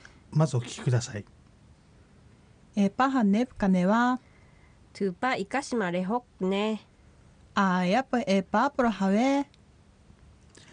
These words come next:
Speaker 1: もう一度お願いします。
Speaker 2: エパハネプカネは？
Speaker 3: トゥパイカシマレホッ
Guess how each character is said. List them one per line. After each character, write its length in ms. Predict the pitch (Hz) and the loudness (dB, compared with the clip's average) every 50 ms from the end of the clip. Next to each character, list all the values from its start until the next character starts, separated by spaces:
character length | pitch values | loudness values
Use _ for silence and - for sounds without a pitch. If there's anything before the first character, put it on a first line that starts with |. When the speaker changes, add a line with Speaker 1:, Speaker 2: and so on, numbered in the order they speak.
| - - - | -20 -8 -2
Speaker 1:
も 140 | - 165 165 | 2 4 4
う 20 | 165 | 4
一 120 | - - | 4 2
度 80 | 160 147 | 2 4
お 20 | |
願 200 | 139 131 127 120 | 4 4 4 2
い 40 | 113 | 2
し 120 | - - | 0 -2
ま 120 | 113 104 - | -4 -4 -4
す。 180 | - - - _ - - - _ - - - - - - - - - _ - - | -8 -14 -18 _ -20 -20 -20 _ -20 -20 -20 -20 -20 -20 -20 -20 -20 _ -4 -2
Speaker 2:
エ 100 | 180 175 | -2 0
パ 180 | 175 - 226 240 | 0 0 0 0
ハ 160 | 240 254 233 | 2 2 2
ネ 180 | 202 202 214 240 | 2 2 2 0
プ 100 | - - | -4 -4
カ 120 | - 208 190 | -2 0 0
ネ 160 | 185 180 175 | 2 2 2
は？ 300 | 185 196 220 240 247 247 - - - - - - - - - - - | 2 2 2 0 0 -2 -6 -12 -20 -20 -20 -20 -20 -20 -20 -20 -16
Speaker 3:
ト 140 | - - 170 | -10 -8 -8
ゥ 40 | 170 | -6
パ 180 | - - 254 269 | -4 -2 -2 -2
イ 80 | 254 - | -2 -4
カ 140 | - 220 | -6 -6
シ 120 | 220 - 196 | -4 -4 -4
マ 140 | 180 165 160 | -4 -2 -2
レ 100 | 170 175 | -2 -2
ホ 140 | 175 214 | -2 -2
ッ 60 | 226 | -4